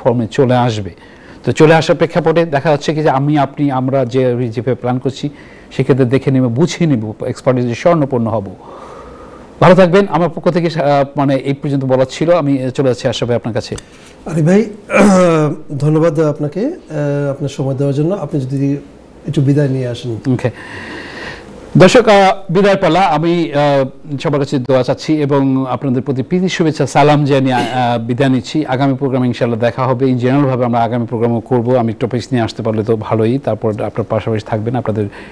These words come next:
Speaker 1: ট্যাক্স ইমেইলের প্রশ্নের উত্তর দিব। আহ, পৃথিবীর যে প্রান্ত থেকে এই প্রোগ্রামটি দেখছেন তাদের প্রতি আবারও সালাম জানাচ্ছি, আসসালামু আলাইকুম এবং শুভরাত্রি from London থেকে। আশা ভাই।
Speaker 2: ধন্যবাদ আরিফ ভাই, thank you very much once again। দর্শক,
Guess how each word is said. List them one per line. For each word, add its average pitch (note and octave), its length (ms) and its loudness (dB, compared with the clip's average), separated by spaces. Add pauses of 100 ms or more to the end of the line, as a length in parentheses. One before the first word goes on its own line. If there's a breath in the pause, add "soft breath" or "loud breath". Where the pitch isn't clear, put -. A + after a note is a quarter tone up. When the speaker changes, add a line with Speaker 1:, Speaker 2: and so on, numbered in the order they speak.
(220 loud breath)
Speaker 1:
ট্যাক্স - 360 0
ইমেইলের A2 400 2 (100)
প্রশ্নের - 540 -4
উত্তর G#2 180 -2
দিব। G2+ 220 -2
আহ, - 640 0
পৃথিবীর C#3 340 4
যে C3 120 0
প্রান্ত C3+ 300 0 (380)
থেকে C3+ 200 0
এই B2+ 80 2
প্রোগ্রামটি A#2+ 360 -4
দেখছেন A#2 320 -4
তাদের A#2 220 -2
প্রতি A#2 160 -4
আবারও B2 240 2
সালাম A#2 280 -2
জানাচ্ছি, A2 420 -4 (500 loud breath)
আসসালামু A#2 400 4
আলাইকুম A2 380 0 (360 loud breath)
এবং G#2+ 280 0
শুভরাত্রি A#2 480 2
from G#2+ 180 -6 (300)
London G#2 220 -2
থেকে। G2 240 -10 (640 loud breath)
আশা - 180 -2
ভাই। C#3 100 6
Speaker 2:
ধন্যবাদ E3+ 220 4
আরিফ D#3 220 2
ভাই, G#3+ 220 2 (140)
thank F3+ 180 0
you E3 80 -4
very E3+ 240 4
much E3 220 -2
once D#3+ 220 0
again। F#3+ 180 0 (380 loud breath)
দর্শক, E3 280 2